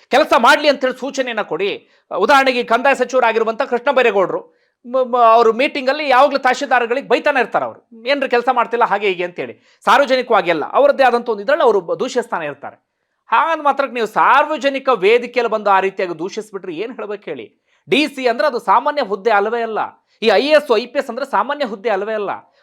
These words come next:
ಒಂದು ಯು ಪಿ ಎಸ್ ಸಿಯನ್ನ ಕ್ಲಿಯರ್ ಮಾಡ್ಬೇಕು ಅಂದ್ರೆ ಒಂದು ಜನ್ಮವನ್ನ ಎತ್ತು ಬಂದಂಗ್ ಆಗತ್ತೆ.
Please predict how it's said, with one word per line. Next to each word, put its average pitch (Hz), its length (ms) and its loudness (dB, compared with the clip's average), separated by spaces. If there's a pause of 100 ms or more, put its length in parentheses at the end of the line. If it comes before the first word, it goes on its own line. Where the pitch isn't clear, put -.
ಒಂದು 349 260 0
ಯು 262 200 -2
ಪಿ 294 140 -10
ಎಸ್ 302 160 2
ಸಿಯನ್ನ 269 200 0
ಕ್ಲಿಯರ್ 254 360 0
ಮಾಡ್ಬೇಕು 247 600 2
ಅಂದ್ರೆ 240 220 0
ಒಂದು 220 100 -2
ಜನ್ಮವನ್ನ 285 480 2
ಎತ್ತು 220 280 -4
ಬಂದಂಗ್ 262 280 -6
ಆಗತ್ತೆ. 220 680 -8